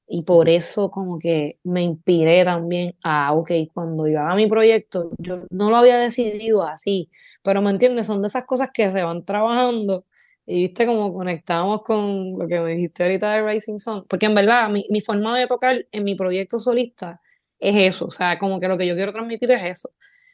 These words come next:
Speaker 2: Ujú.
Speaker 1: que, que la gente conecte con, con, o sea, que conectemos con nosotros mismos y con el universo y toda esa cuestión espiritual que en verdad nos ayuda a, a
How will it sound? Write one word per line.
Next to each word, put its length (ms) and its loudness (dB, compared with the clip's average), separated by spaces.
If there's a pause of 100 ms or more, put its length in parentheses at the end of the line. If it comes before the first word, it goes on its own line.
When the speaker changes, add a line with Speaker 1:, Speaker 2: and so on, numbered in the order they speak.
(140)
Speaker 2:
Ujú. 140 -8
Speaker 1:
que, 180 2
que 160 2
la 100 2
gente 300 2
conecte 520 2
con, 240 -6
con, 220 -12
o 220 -16
sea, 260 -4
que 120 -4
conectemos 460 -2
con 140 2
nosotros 280 2
mismos 640 0
y 100 -20
con 240 -16
el 80 -10
universo 680 0
y 120 2
toda 180 -8
esa 180 -6
cuestión 420 -2 (720)
espiritual 560 4
que 80 2
en 100 6
verdad 240 6
nos 160 0
ayuda 440 6 (320)
a, 0 - (100)
a 300 -12